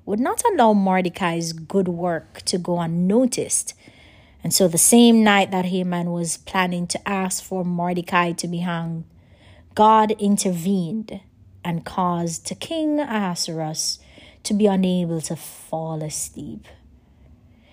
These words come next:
It was then that he asked for the book of the records to be brought to him,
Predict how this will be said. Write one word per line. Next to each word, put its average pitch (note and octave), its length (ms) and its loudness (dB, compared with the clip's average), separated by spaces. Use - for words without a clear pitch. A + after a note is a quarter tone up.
It - 80 -20
was A3+ 160 0
then C4+ 320 6
that F#3 200 2
he G3 220 -2
asked F3+ 460 -2
for F#3 140 -2
the F3 80 -2
book F#3+ 320 -2
of F#3 100 -4
the F3+ 100 0
records F3 460 -2
to F3 80 -6
be E3+ 140 -2
brought F3 400 -2
to F#3 120 -4
him, E3 360 -6